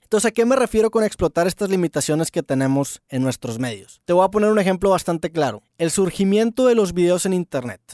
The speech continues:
de los famosos videoblogs. Si tú te pones a analizar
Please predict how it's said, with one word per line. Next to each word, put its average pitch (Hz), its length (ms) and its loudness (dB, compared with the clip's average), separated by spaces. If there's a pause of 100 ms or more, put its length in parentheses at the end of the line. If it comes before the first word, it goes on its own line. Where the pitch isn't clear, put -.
(160)
de 135 80 -4
los 139 160 -4
famosos 160 400 -2
videoblogs. 131 760 -2
Si - 180 -4
tú 233 120 -2
te 240 120 -2
pones 247 300 0
a 262 40 0
analizar 190 560 2